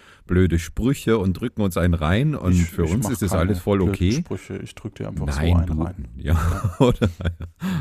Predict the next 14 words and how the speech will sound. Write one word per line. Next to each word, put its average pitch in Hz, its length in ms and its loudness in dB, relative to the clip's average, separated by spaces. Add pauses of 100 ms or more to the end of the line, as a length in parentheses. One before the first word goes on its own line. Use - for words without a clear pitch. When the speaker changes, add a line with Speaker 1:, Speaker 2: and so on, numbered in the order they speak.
(140)
Speaker 1:
Ja. 80 220 2 (500)
Und 90 240 2
dann 87 160 4
denken 90 300 2
wir 78 80 -2
alle, 82 180 -12
„Boah, 98 560 -6
die 107 260 -4
haben 98 140 0
sich 82 180 -4
aber 80 140 -4
gefetzt“ - 800 -2
und 87 100 4
so. 90 220 2